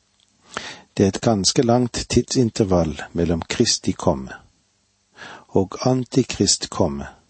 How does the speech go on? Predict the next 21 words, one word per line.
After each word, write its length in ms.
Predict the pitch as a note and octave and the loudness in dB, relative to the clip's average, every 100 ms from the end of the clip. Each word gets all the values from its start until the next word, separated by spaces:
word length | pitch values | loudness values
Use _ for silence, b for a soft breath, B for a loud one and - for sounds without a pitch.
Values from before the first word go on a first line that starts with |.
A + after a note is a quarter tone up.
| _ _ _ _ _ b b b b b | _ _ _ _ _ b b b b b
som 180 | - F2+ | -4 -2
ikke 240 | F2 F#2 G2 | 0 2 2
berører 400 | - F#2+ F#2 F2+ | 2 2 2 2
Zakaria 840 | - F#2 - F#2+ E2+ G2 D#2+ C#2+ - | 2 0 -2 -4 -2 -6 -6 -6 -6
i 100 | D#2+ | -6
det 140 | D2 | -4
hele 220 | D#2 - - | -6 -6 -12
tatt. 380 | - - - - _ _ _ _ _ _ _ _ _ _ _ _ B B B B B | -16 -18 -20 -20 _ _ _ _ _ _ _ _ _ _ _ _ B B B B B
Han 320 | - C3 C#3+ | 0 2 2
profeterer 680 | B2 - A2+ C3 - A#2+ A2 | -2 -2 0 0 2 2 2
for 160 | - | 2
den 200 | G2 G2 G2+ | 2 2 2
rest 320 | A2+ - - | 2 2 2
av 120 | G#2 | 0
Israel 640 | E2+ A2+ B2 - A2 E2+ D2+ | 2 0 0 -2 0 0 0
som 220 | - E2 | 0 0
hadde 220 | F2 - | 0 0
vendt 240 | F#2 F#2 - | 2 0 -2
tilbake 640 | F#2 F#2 G#2 F#2 D#2+ - | -4 0 0 0 -6 -6
til 180 | B2+ C3 | -4 0
landet 300 | F#2+ C#2 - | -2 -2 -10